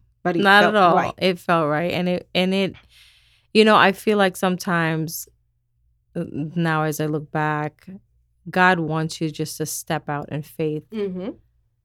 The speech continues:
Speaker 2: to something that's unknown to you, but just to trust him.
Speaker 1: Exactly.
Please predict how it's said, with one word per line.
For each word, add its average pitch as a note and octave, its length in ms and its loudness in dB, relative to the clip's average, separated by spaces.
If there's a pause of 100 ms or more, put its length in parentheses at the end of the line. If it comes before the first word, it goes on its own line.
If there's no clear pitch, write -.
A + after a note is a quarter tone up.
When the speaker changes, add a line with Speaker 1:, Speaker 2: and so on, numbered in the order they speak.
(340)
Speaker 2:
to F3 100 -4
something D#3+ 540 -4
that's D3 260 -4
unknown E3+ 480 0
to - 120 -4
you, D3+ 600 -2 (320)
but D#3 180 -4
just D3+ 240 -6
to D3+ 80 -8
trust - 480 -12
him. D#3+ 220 -20 (340)
Speaker 1:
Exactly. E3+ 600 -12